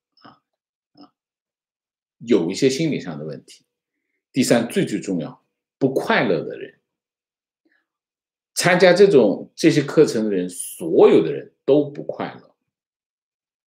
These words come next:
你只要你不快乐，有心理上的一些问题，然后你还有钱，就基本上是他的完美的学员，然后你还能帮，你还帮他卖啊。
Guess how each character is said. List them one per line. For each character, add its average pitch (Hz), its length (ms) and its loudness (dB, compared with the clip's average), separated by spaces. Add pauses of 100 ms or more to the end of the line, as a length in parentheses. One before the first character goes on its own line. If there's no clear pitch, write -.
(280)
你 101 180 -4
只 95 200 -8
要 113 140 2
你 120 100 -2
不 90 180 -12
快 131 300 -6
乐， - 260 -8 (200)
有 85 140 -6
心 139 240 -2
理 95 80 0
上 104 220 -6
的 90 60 -4
一 85 40 -6
些 98 140 0
问 101 260 0
题， - 240 -20 (420)
然 98 140 -2
后 123 120 6
你 98 60 0
还 90 140 0
有 113 220 2
钱， - 400 -14 (680)
就 127 140 0
基 151 180 2
本 95 160 -4
上 90 180 -8
是 87 160 -10
他 87 180 -10
的 80 260 -6
完 78 260 -4
美 78 200 -2
的 69 480 -10
学 67 220 -10
员， - 260 -10 (640)
然 95 140 -4
后 113 80 2
你 87 100 0
还 82 100 -4
能 90 140 -2
帮， 95 320 -2
你 76 60 -4
还 98 100 -4
帮 95 180 -2
他 92 120 -4
卖 101 380 -4
啊。 - 240 -20